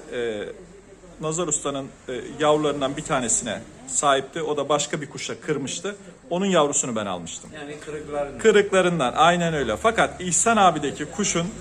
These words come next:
Speaker 1: asıl sahibi işte Ağrılı Ahmet abi.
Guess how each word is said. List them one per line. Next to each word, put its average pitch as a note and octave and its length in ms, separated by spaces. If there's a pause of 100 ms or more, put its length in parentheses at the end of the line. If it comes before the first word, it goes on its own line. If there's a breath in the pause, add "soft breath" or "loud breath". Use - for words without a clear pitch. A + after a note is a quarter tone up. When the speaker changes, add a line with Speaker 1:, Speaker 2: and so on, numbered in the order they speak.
(100)
Speaker 1:
asıl F3 300
sahibi D#3 680 (380)
işte D#3 380 (160)
Ağrılı C#3+ 500
Ahmet C#3+ 380
abi. G#2+ 260